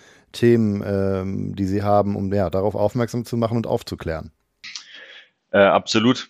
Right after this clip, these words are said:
Speaker 2: Also für mich ist das, ähm, tatsächlich auch ein, auch ein Motivationsfaktor, warum ich beim Alpenverein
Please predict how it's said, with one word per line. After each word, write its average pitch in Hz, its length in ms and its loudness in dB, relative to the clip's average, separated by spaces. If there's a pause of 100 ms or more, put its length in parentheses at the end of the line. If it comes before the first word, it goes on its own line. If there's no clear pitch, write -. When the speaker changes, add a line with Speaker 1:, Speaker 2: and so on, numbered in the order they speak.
Speaker 2:
Also 101 240 0
für - 340 -6
mich 107 220 0
ist 110 180 0
das, - 320 0
ähm, 92 640 -2
tatsächlich 101 420 2
auch 185 140 6
ein, 98 280 0
auch 101 180 4
ein 110 120 -2
Motivationsfaktor, 101 1040 2
warum 95 240 4
ich 87 120 -10
beim 87 180 0
Alpenverein 90 720 0